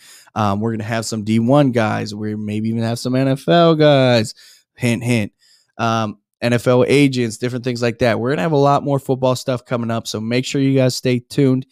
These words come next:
In this month, you're gonna see a lot of progress forward with these interviews. You're gonna see draft coverage out the wazoo.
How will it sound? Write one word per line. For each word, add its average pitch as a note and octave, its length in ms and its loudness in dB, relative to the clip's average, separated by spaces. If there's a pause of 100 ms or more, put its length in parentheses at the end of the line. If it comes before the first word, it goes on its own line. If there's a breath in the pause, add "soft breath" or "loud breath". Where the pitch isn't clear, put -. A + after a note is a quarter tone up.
(360 soft breath)
In A2 140 -4
this A#2+ 200 -4
month, B2 260 -4
you're B2 100 -4
gonna B2 160 -2
see A#2+ 200 -4
a A2+ 60 -2
lot A#2 240 0
of A2+ 80 -4
progress A#2 440 -4
forward C#3+ 420 2
with C3 140 -6
these B2+ 220 -8
interviews. B2 560 -6 (320 soft breath)
You're G#2 120 -6
gonna G#2+ 120 -2
see A2 220 -4
draft A#2+ 520 0
coverage A#2 400 0
out A2 180 0
the G#2+ 80 -4
wazoo. A2 680 2